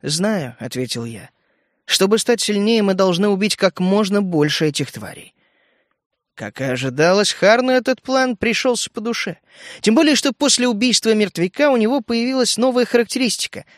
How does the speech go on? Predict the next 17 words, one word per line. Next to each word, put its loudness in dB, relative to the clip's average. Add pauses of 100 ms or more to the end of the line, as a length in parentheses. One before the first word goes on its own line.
(140)
борец 2
с 0
нежитью. 0 (300)
Разбираться, 0
что -4
это -4
такое, -2
времени 4
не 2
было. -16 (320)
В -12
нашем 0
проулке 0
появились -2
новые -2
действующие -2
лица. -6